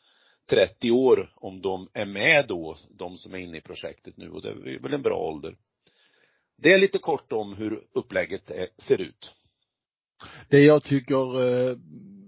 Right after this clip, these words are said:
Speaker 2: är väldigt spännande och intressant och bra med den här satsningen, det är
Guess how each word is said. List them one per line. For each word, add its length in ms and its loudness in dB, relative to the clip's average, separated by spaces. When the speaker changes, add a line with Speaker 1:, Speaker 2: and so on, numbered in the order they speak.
Speaker 2:
är 140 -6
väldigt 340 -2
spännande 540 0
och 60 -8
intressant 580 -10
och 60 -10
bra 460 0
med 140 -14
den 100 -12
här 100 -8
satsningen, 680 -12
det 200 0
är 120 -8